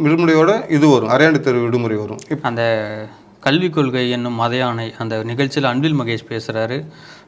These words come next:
Speaker 2: நம்ம திராவிட மாடல் ஆட்சி வந்து, அஹ்,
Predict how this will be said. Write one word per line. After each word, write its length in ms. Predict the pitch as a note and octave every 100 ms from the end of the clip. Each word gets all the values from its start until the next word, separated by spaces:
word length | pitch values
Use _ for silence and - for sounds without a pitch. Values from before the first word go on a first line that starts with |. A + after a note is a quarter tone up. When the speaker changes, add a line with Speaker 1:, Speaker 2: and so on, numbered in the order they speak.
| -
Speaker 2:
நம்ம 260 | B2+ B2
திராவிட 480 | A#2 B2+ D#3+ F3 E3
மாடல் 380 | D3+ C#3 C3+ C#3
ஆட்சி 340 | C3 A#2+ -
வந்து, 360 | B2 A#2+ B2+ C#3 C#3 - - - -
அஹ், 500 | - A#2+ A2+ A2 G#2+